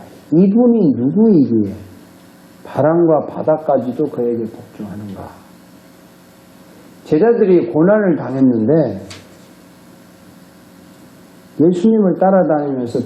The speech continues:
배웠어요. 예수님을 따라다니면서 배웠는데 예수님이 누군지 제대로 잘 몰랐어. 배웠는데 잘 몰랐다고.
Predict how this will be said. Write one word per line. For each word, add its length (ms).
배웠어요. 540
예수님을 540
따라다니면서 760
배웠는데 840
예수님이 500
누군지 460
제대로 400
잘 180
몰랐어. 600
배웠는데 680
잘 460
몰랐다고. 680